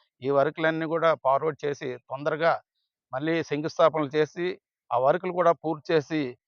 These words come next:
వార్డుని అభివృ-, అభివృద్ధి పదంలో నడిపించడానికి నేనైతే సిద్ధంగా ఉన్నానని తెలియజేస్తూ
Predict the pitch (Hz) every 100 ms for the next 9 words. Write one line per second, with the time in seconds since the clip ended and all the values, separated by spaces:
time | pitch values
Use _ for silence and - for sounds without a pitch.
0 | _ _ 123 151 165 170 156 143 139 160
1 | 165 165 156 131 127 147 170 156 165 160
2 | 143 - 139 151 160 143 139 156 151 151
3 | 147 156 135 120 120 143 147 151 156 156
4 | 143 156 160 147 143 151 156 180 175 135
5 | 139 147 147 -